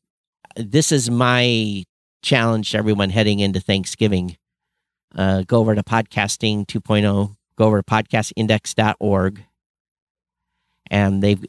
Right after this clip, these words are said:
if you, uh, see the little PayPal button there, uh, drop them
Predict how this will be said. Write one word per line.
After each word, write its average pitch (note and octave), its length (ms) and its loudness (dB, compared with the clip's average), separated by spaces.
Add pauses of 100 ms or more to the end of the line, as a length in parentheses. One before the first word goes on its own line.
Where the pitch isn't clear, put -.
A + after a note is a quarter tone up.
(100)
if F#2 220 -8
you, G2+ 380 2
uh, F#2+ 260 0
see - 180 0
the A#2 80 2
little A#2 140 2
PayPal A2+ 520 2
button F#2+ 500 -2 (120)
there, F#2 560 -2 (880)
uh, F2+ 300 -2
drop G#2 420 0
them G#2 500 0